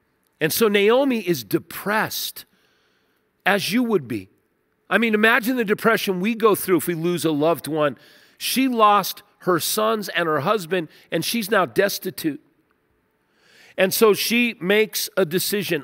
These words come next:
"I'm going back to my hometown because I have some distant relatives, and maybe, just maybe,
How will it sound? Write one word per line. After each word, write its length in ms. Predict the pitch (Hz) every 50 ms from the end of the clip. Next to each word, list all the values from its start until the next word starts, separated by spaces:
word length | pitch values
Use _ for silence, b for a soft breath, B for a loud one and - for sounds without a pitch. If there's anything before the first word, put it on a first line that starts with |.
| - -
"I'm 360 | 165 180 190 202 202 190 143
going 420 | - 196 196 190 190 185 175 160 120
back 580 | - - 180 147 151 139 139 - _ - b b b b b b b b
to 100 | - 160
my 160 | 160 160 160 143
hometown 560 | 139 170 175 180 170 - - 165 147 143 139
because 280 | 139 131 - 170 139
I 120 | 151 156 139
have 220 | 147 175 170 139
some 280 | - - 156 143 123 95
distant 440 | - 175 180 - - - 190 139 139
relatives, 640 | 156 147 143 135 135 131 - 143 139 131 110 - B B B B B -
and 280 | 151 147 143 143 147
maybe, 440 | 160 180 196 196 190 156 127 127 120
just 400 | 98 - 123 180 202 190 - -
maybe, 640 | 170 180 185 190 196 202 190 143 123 123 120 113